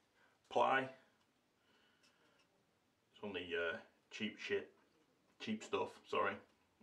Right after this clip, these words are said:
language. Uh, ply, so it's not, uh, particularly difficult.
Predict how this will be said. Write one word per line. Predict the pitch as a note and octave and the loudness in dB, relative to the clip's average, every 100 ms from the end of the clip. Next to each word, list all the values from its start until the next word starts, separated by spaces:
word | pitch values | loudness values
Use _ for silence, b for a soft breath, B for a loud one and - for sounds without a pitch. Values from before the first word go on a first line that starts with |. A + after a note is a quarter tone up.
| - G#2 | -10 -8
language. | G2+ G2 - - _ B B B B B B - | -2 -4 -4 -14 _ B B B B B B -6
Uh, | F#2+ | -6
ply, | - G#2+ G2 G2 | 2 4 4 2
so | - | -4
it's | G2+ | -2
not, | G#2+ F#2+ - - | 0 0 -2 -2
uh, | G2 | -2
particularly | F2+ - - G2 G2 | -2 -8 -8 -2 -2
difficult. | - G2+ G2 | 2 2 2